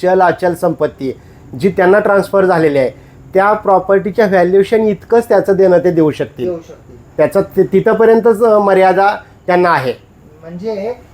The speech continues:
Speaker 2: की आता generally काय होतं की प्रत्येकाकडं काही ना काही प्रॉपर्टी असतेच, घर जागा असते, जमीन असते,
Speaker 1: हो.
Speaker 2: आणि वारसा हक्काने जर त्याचं नाव लागलं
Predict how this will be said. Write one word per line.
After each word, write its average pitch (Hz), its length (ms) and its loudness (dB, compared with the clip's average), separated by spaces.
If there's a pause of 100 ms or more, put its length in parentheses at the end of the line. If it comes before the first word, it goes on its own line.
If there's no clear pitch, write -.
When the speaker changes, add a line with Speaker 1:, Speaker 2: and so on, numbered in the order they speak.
(300)
Speaker 2:
की 240 120 -2
आता 233 220 2
generally 220 500 -2
काय 254 220 -2
होतं 254 340 2
की 523 400 -10 (140)
प्रत्येकाकडं 247 640 -4
काही 233 220 -2
ना 233 80 -4
काही 220 200 0
प्रॉपर्टी 208 580 -4
असतेच, 185 460 -6
घर 185 140 0
जागा 180 260 0
असते, 180 380 -2
जमीन 175 360 -6
असते, 170 520 -6
Speaker 1:
हो. 113 200 -2
Speaker 2:
आणि 190 220 -4
वारसा 196 380 0
हक्काने 214 380 -2
जर 220 100 -2
त्याचं 214 340 -6
नाव 202 200 -2
लागलं 190 320 0